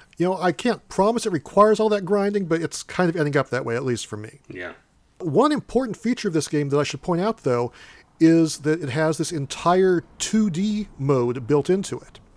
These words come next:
Speaker 1: And I remember being very excited when I heard about this. I'm like, "Oh, cool, you can switch between two D and three D mode anytime.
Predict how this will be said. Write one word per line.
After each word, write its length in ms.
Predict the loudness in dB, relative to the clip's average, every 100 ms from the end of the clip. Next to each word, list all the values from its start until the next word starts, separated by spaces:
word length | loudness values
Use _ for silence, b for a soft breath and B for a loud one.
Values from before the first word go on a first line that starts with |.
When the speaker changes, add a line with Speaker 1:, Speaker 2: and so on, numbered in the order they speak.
| b b b b b b b _ -4
Speaker 1:
And 280 | 0 0 0
I 60 | -2
remember 240 | 0 0
being 220 | 0 0
very 180 | 4 6
excited 420 | 4 2 0 2
when 100 | 0
I 40 | -2
heard 180 | -2
about 200 | 0 -2
this. 140 | -2 -2
I'm 60 |
like, 100 | 2
"Oh, 120 | 4 4
cool, 240 | 4 2
you 80 | 2
can 140 | -2
switch 300 | -4 -2 -2
between 300 | -4 -2 -4
two 260 | -4 -2 -2
D 220 | 0 0
and 120 | -2
three 180 | -2 -4
D 120 | 0
mode 240 | 2 0 0
anytime. 600 | -4 -4 -4 -2 -2